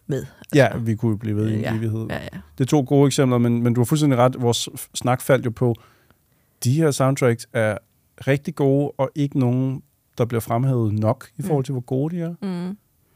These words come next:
Speaker 2: Det, øh, skal
Speaker 1: Så
Speaker 2: vi
Speaker 1: det skal
Speaker 2: selvfølgelig
Speaker 1: vi, sætter vi lys på.
Speaker 2: Det skal selvfølgelig
Speaker 1: Spot.
Speaker 2: med. Ja.
Speaker 1: På, ikke?
Speaker 2: Lige præcis.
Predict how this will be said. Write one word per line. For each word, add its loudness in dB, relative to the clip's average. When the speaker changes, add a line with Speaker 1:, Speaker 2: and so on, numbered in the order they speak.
Speaker 2:
Det, -2
øh, -2
skal -6
Speaker 1:
Så -2
Speaker 2:
vi 2
Speaker 1:
det 6
skal -
Speaker 2:
selvfølgelig 2
Speaker 1:
vi, -8
sætter 2
vi -2
lys -2
på. -6
Speaker 2:
Det -6
skal -8
selvfølgelig -2
Speaker 1:
Spot. 4
Speaker 2:
med. -6
Ja. -4
Speaker 1:
På, -8
ikke? -12
Speaker 2:
Lige -6
præcis. -10